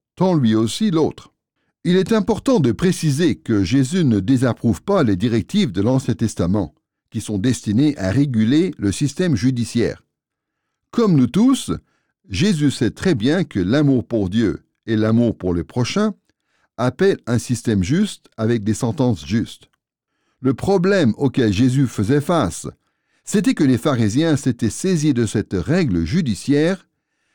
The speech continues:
et qu'ils en avaient fait un prétexte pour se venger dans des situations de conflit interpersonnel. Mais quand on compare cette instruction avec les principes supérieurs de la Bible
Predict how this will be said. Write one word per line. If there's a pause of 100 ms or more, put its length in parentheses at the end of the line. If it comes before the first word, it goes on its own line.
(120)
et
qu'ils
en
avaient
fait
un
prétexte (220)
pour
se
venger
dans
des
situations
de
conflit
interpersonnel. (1000)
Mais
quand
on
compare
cette
instruction
avec
les
principes
supérieurs
de
la
Bible